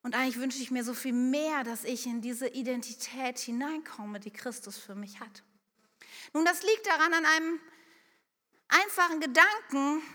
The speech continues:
den das Wort Gottes uns hilft zu verstehen, der aber sehr wichtig ist, dass wir den begreifen für unser Leben. Paulus schreibt darüber im Kolosserbrief, da heißt es, „Jetzt habt ihr neue Kleider an,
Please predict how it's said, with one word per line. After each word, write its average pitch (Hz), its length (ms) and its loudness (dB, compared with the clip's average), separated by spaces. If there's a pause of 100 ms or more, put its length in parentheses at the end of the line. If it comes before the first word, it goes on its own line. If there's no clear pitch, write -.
(160)
den 269 100 -2
das 269 160 -2
Wort 302 220 2
Gottes 320 340 2
uns 277 380 -6
hilft 330 340 -2
zu 285 140 -8
verstehen, 311 580 -2
der 285 220 4
aber 311 340 4 (280)
sehr 294 260 -2
wichtig 339 320 -4
ist, 311 180 -6
dass 277 140 -8
wir 294 100 -2
den 277 380 -8
begreifen 269 760 -2
für - 160 -12
unser 240 300 -4
Leben. 247 340 -6 (600)
Paulus 349 320 2
schreibt 339 260 2
darüber 285 240 2
im 269 120 0
Kolosserbrief, 269 840 -2
da 233 140 -4
heißt 254 300 0
es, 277 200 -10 (1500)
„Jetzt 381 640 4
habt 311 260 6
ihr 285 120 2
neue 392 540 6
Kleider 277 500 6
an, 196 340 0